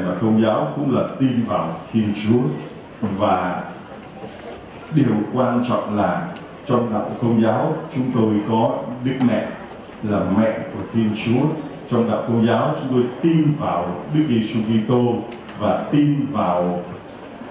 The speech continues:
Đức Giêsu đã trao quyền ấy cho đấng sáng lập, cho người kế vị là Đức Thánh, là ông Thánh Phêrô và sau này là các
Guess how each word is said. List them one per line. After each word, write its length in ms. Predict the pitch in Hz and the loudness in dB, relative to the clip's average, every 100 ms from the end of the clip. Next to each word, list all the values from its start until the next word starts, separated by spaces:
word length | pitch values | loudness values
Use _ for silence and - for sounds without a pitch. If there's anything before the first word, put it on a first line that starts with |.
| - | 0
Đức 100 | 156 143 | 2 4
Giêsu 380 | 120 - 123 117 113 104 | 2 2 2 4 2 2
đã 240 | - - - | 2 0 0
trao 320 | 135 120 120 123 - | 0 2 2 0 0
quyền 320 | 123 110 98 101 | 2 2 2 0
ấy 140 | 127 156 147 | 2 2 2
cho 280 | 110 107 101 - | 2 2 0 -2
đấng 220 | 127 147 175 | -2 0 -2
sáng 380 | - 123 139 120 | -2 0 2 2
lập, 100 | - - - - - - - | 0 -4 -10 -12 -12 -12 0
cho 280 | 123 113 107 123 | 2 4 2 2
người 220 | 120 107 101 | 4 4 2
kế 60 | 143 | 2
vị 300 | 151 143 147 - - 104 | 4 2 0 -4 -8 -2
là 340 | 101 92 95 117 - | 0 2 0 -2 0
Đức 120 | 147 147 - - | 0 0 -4 -2
Thánh, 240 | 131 143 151 123 - 107 | 0 2 2 0 -2 0
là 180 | 101 - - - - - - - | 0 0 -6 -12 -14 -14 -12 -4
ông 140 | 127 123 | 0 2
Thánh 160 | 131 156 - | 2 2 2
Phêrô 360 | 127 120 123 117 - - - - | 4 4 4 2 -2 -8 -14 -2
và 260 | 107 98 - | 0 0 -2
sau 100 | 123 | 0
này 140 | 113 104 | 2 2
là 200 | 95 - | 0 -2
các 100 | - | -4